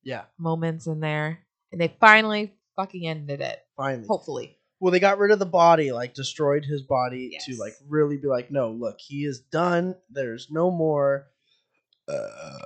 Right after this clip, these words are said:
Speaker 1: but they
Speaker 2: They still left it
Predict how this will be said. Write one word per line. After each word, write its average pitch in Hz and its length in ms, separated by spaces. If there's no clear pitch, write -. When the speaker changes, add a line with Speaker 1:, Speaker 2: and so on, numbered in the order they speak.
Speaker 1:
but 185 380
they 160 140
Speaker 2:
They 247 140
still 285 280
left 277 240
it 208 240